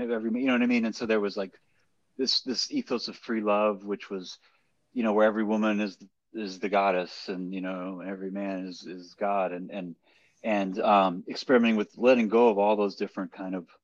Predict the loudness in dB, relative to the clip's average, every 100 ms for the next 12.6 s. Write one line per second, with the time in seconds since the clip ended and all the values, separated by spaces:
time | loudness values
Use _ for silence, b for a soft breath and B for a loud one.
0 | _ _ _ _ _ _ _ -6 -4 -2
1 | -2 -2 -6 -6 -4 0 0 0 -6 -12
2 | _ -10 -8 -8 -8 -6 -6 -6 -6 -8
3 | -6 -6 -6 -6 -6 -10 -14 -16 _ -8
4 | -6 -10 -10 -12 -10 -10 -8 -10 -12 -14
5 | -16 b b b b _ 2 4 6 4
6 | 2 0 0 0 -4 -10 0 2 2 2
7 | 4 2 0 -4 -2 -2 -2 -6 -6 -6
8 | -8 -6 -6 -6 -8 -12 b b b b
9 | _ _ -6 2 2 2 0 6 6 6
10 | 4 6 4 2 0 0 0 2 2 0
11 | -2 -6 -8 -6 -6 -6 -4 -2 2 4
12 | 6 2 0 -2 -2